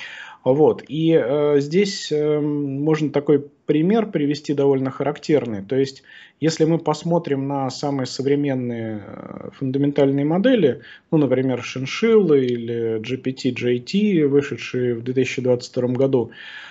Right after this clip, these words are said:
а, они при сравнительно скромном количестве параметров по сравнению с, э, G P T three двадцатого года, сто семьдесят пять миллиардов, а, они демонстрируют, э, более, э,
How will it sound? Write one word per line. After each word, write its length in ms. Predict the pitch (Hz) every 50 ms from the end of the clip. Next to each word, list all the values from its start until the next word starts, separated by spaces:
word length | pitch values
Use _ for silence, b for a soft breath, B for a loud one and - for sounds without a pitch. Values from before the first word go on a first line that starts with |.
| B B -
а, 240 | 123 127 139 139 131
они 320 | - 131 151 175 202 208
при 260 | 190 - 180 185 190 185
сравнительно 460 | 185 - 175 175 180 175 160 160 160
скромном 520 | - - - 196 196 190 175 165 151 147
количестве 520 | 147 - 156 160 165 160 - - - 214 208
параметров 640 | - 143 147 202 247 262 240 196 190 147 135 -
по 100 | - 131
сравнению 680 | - - 143 139 151 156 147 139 131 131 127 123 120 113
с, 280 | - - - - - 123
э, 440 | 123 123 123 123 120 120 117 117 113
G 160 | 117 - 135
P 100 | 135 -
T 140 | - - 131
three 340 | 131 - 139 131 117 107 98
двадцатого 580 | 110 117 117 117 - - 117 - - 113 117
года, 320 | 117 120 127 113 98 - 98
сто 220 | - - - 107
семьдесят 380 | - - - 110 107 - - -
пять 200 | 120 107 - -
миллиардов, 440 | 113 110 110 110 104 104 107 104 - B B B B B B B B B
а, 240 | - 123 127 135 127
они 200 | 127 143 185 220
демонстрируют, 840 | 208 196 165 143 139 - - - 147 160 170 170 165 156 147 151 147
э, 760 | - 135 123 127 127 127 123 123 123 120 120 117 113 110 - - - - - - -
более, 560 | - 120 135 143 139 139 143 131 127 127 127 - _ _ _ _ _ _ _ _ _ _ _ _ _ _ _ _ _ - - -
э, 580 | 139 135 127 127 123 123 127 123 123 123 120